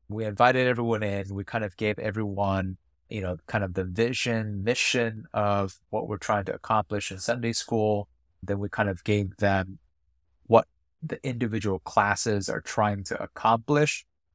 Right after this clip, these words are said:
and, you know, with the different developmental stages and, I guess you might say, teaching philosophy, each class is,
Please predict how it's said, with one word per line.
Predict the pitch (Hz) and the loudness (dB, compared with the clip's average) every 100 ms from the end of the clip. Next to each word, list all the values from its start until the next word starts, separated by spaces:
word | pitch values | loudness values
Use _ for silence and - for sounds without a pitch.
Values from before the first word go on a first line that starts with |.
| _ | _
and, | 110 101 95 92 90 92 - | 0 0 0 -2 -4 -10 -12
you | 127 | -10
know, | 98 82 - _ _ | -8 -10 -14 _ _
with | 117 110 | -8 -2
the | 110 | -2
different | - 123 - - 156 | 0 -4 -4 -10 -4
developmental | 107 90 101 104 104 110 110 - 110 | -4 2 4 4 2 0 0 0 -2
stages | - 110 104 98 104 98 95 92 - | 0 -2 -2 0 -2 -2 -4 -6 -4
and, | 104 92 90 87 _ _ _ _ - | -4 -4 -8 -10 _ _ _ _ -8
I | 110 | -4
guess | 101 101 - - - | 2 4 4 0 -2
you | 113 | -2
might | 98 95 | -2 -2
say, | 104 98 95 - _ | -2 -2 -6 -14 _
teaching | - 135 - 120 104 | -4 -2 -2 -6 -6
philosophy, | 107 92 101 101 104 - 101 92 - _ _ | -4 2 2 2 -6 -4 -4 -4 -10 _ _
each | - 139 - | -6 -6 -6
class | - 110 98 90 - - - _ _ _ _ | 2 4 4 0 0 -2 -4 _ _ _ _
is, | 110 101 101 92 - | -6 -2 -2 -2 -6